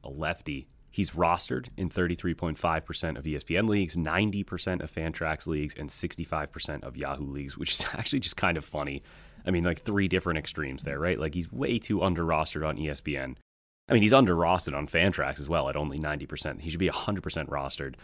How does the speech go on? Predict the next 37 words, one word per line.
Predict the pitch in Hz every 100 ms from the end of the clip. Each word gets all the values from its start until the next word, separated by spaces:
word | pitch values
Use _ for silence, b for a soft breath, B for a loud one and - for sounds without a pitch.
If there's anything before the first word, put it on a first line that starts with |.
| B B B -
Um, | 80 73 76 76
<laughs> | 92
and | 92 90
Yahoo | 80 87 82
at | 73
sixty-five | 80 76 69 - 71 69
percent. | - 69
I | 82
don't | 87
know | 76
what | 69
that's | - 69
all | - -
about, | 60 55 -
but, | 67 -
uh, | 55 57 B B B
all | 101 101
those | 87 78
three | - 76
should | 64 95 -
say | 82
a | 71
hundred | 71 69
percent | - 73 69 78
and | 76
should | 85 73
say | 73 69
that | 67 67
very | 76 69 65
soon. | 76 73
Even | 95 101
if | 92
you're | 85
in | 69
a |
ten-team | - - 82 73 87 78 67
league, | 82 76 -